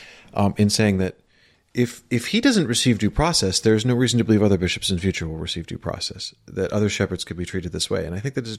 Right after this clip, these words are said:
real truth, because it sets a precedent. And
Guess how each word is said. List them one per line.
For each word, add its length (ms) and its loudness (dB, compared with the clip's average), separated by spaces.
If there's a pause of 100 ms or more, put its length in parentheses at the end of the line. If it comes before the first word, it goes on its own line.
real 160 -4
truth, 300 -8
because 360 0 (440)
it 120 0
sets 320 2
a 60 -2
precedent. 600 -2 (380)
And 320 -2